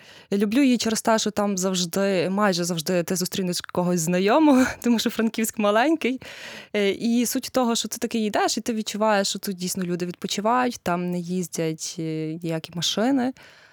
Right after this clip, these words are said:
там тільки ходять люди, і вони там собі їдять морозиво, вони собі там прогулюються. І, і от ти тоді відчуваєш такий, не знаю, кайф від того, кайф від того, що твоє місто гарно розвивається. І в нас ще там дуже багато,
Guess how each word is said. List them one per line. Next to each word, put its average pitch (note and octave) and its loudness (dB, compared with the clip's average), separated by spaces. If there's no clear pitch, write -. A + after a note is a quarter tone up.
там F3+ 0
тільки F#3 -6
ходять F3+ -2
люди, B3 2
і F#3+ -2
вони F3+ -2
там F3 -2
собі F3+ -6
їдять F3 -2
морозиво, G#3+ 0
вони F#3 0
собі F#3 -2
там F3+ 0
прогулюються. A3 2
І, F#3 -2
і A#3+ 2
от F#3+ 0
ти G3 -2
тоді F#3 -4
відчуваєш E3+ -2
такий, E3 -4
не E3 -2
знаю, D#3+ -2
кайф E3 -2
від D#3+ -12
того, C4+ 0
кайф F#3+ -2
від F#3 -10
того, F3+ -2
що - -8
твоє F3+ -4
місто F3 -4
гарно E3 -4
розвивається. E3 -2
І F3+ -4
в F3+ -2
нас G#3 0
ще G#3+ -2
там G3 -4
дуже F#3 -4
багато, F3 -2